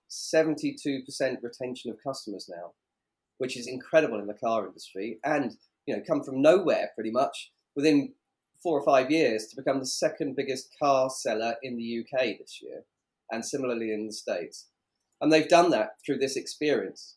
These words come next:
Now, their experience, they're a car maker, not a, not a technology maker like Apple, but it's a very similar idea. You have, I don't know if you've ever, anyone's ever sort of experienced this, but if you look at the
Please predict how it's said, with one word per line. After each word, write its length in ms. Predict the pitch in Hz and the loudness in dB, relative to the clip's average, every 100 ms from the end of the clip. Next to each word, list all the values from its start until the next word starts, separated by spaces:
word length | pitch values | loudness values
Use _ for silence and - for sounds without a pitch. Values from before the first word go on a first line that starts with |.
| _ | _
Now, 160 | 131 127 | 0 2
their 200 | 151 143 | 4 4
experience, 400 | - 135 139 - | 2 -2 -2 -4
they're 180 | 95 104 | -12 -16
a 480 | _ _ _ - | _ _ _ -10
car 220 | - 147 143 | 0 2 2
maker, 400 | 139 135 147 131 | 2 0 2 2
not 180 | 113 | 0
a, 100 | 110 107 | -4 -6
not 120 | 117 | -10
a 160 | 104 - | -12 -10
technology 340 | 123 131 120 | -4 -2 -2
maker 220 | 120 117 - | -6 -6 -4
like 140 | 107 107 | -4 -4
Apple, 220 | - 110 | -4 -6
but 80 | 110 | -8
it's 160 | 127 - | -10 -8
a 80 | |
very 220 | 151 147 147 | -4 -2 -2
similar 340 | 139 131 127 | -4 -2 0
idea. 280 | 120 120 104 | -2 -2 -4
You 160 | 107 110 | -6 -4
have, 140 | 135 127 - _ _ 101 | -4 -4 -10 _ _ -10
I 80 | |
don't 120 | 127 120 | -6 -6
know 80 | |
if 60 | 104 | -6
you've 120 | 120 | -4
ever, 200 | 123 120 - | -2 -4 -6
anyone's 340 | 120 117 113 | -6 -6 -6
ever 260 | 113 117 110 _ | -6 -6 -8 _
sort 200 | - 107 | -20 -18
of 40 | |
experienced 540 | - - 151 135 123 - | -16 -4 0 0 0 -6
this, 140 | 131 | -8
but 100 | - | -12
if 60 | - | -12
you 180 | 127 117 - _ _ _ - | -8 -8 -10 _ _ _ 0
look 260 | 147 170 165 | 4 4 4
at 220 | 131 - | 2 2
the 260 | 120 117 | -2 -2